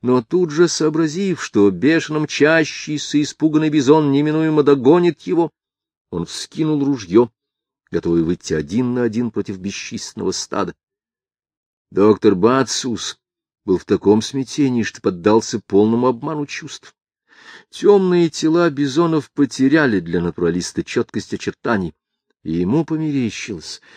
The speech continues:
будто он видит дикое сборище всех животных мира, устремившихся на него единым строем в жажде отомстить за всевозможные обиды, которые он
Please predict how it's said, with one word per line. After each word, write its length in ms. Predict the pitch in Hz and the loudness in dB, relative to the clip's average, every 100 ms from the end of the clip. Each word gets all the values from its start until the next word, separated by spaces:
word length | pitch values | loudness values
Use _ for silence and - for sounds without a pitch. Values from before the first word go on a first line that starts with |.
| - | -18
будто 360 | - 95 - 104 | -4 -4 2 6
он 280 | 110 117 117 | 6 6 4
видит 480 | 113 120 113 123 | 2 0 0 -2
дикое 460 | 107 101 110 117 120 | -2 -6 -4 -2 -2
сборище 720 | 104 113 139 107 82 - 85 | -4 -2 0 0 -4 -8 -8
всех 460 | - - 107 117 113 | -8 0 4 4 4
животных 600 | 117 131 135 - 135 - | 0 2 2 2 -8 -4
мира, 560 | 95 101 120 135 147 131 _ - _ | -2 2 4 4 2 0 _ -20 _
устремившихся 1040 | 123 131 - - 127 127 127 - 131 - 135 | 0 0 0 0 2 4 2 0 -6 -6 -4
на 60 | |
него 180 | 131 131 | -2 0
единым 500 | 131 123 92 123 131 | 0 0 -2 -2 -4
строем 600 | - - 85 98 120 127 - - _ | -6 -4 2 4 4 -2 -10 -20 _
в 80 | 90 | -10
жажде 540 | 82 107 117 110 113 | 0 2 2 0 -4
отомстить 640 | 110 117 - - 95 104 | -4 -8 -8 -8 -6 -4
за 120 | 92 104 | -4 -6
всевозможные 800 | - 107 90 90 104 98 98 | -2 -2 0 -2 -2 -2 -2
обиды, 460 | 98 87 95 92 87 _ - | -2 -4 -6 -6 -10 _ -14
которые 380 | - 92 92 95 | -8 0 4 6
он 280 | 101 107 98 | 8 6 4